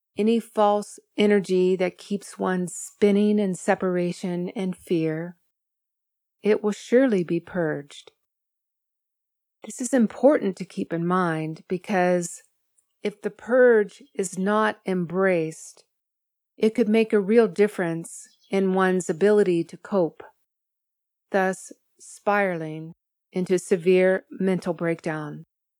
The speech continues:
The entirety of humanity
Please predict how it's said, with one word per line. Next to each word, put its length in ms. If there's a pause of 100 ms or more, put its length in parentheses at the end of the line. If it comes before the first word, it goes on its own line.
(1600)
The 140
entirety 1040
of 180
humanity 1000